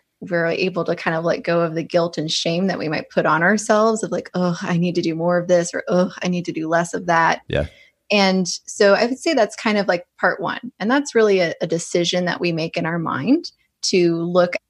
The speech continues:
Speaker 1: at our time a little bit differently. And I think the next thing that I would do and even recommend to others is I like to work in ninety-day blocks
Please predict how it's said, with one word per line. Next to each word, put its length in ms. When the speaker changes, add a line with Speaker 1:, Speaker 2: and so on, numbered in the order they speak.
Speaker 1:
at 340
our 160
time 320
a 60
little 160
bit 160
differently. 560
And 100
I 60
think 260
the 80
next 460
thing 180
that 100
I 60
would 220
do 400
and 140
even 160
recommend 440
to 140
others 340
is 200
I 120
like 220
to 160
work 380
in 180
ninety-day 560
blocks 640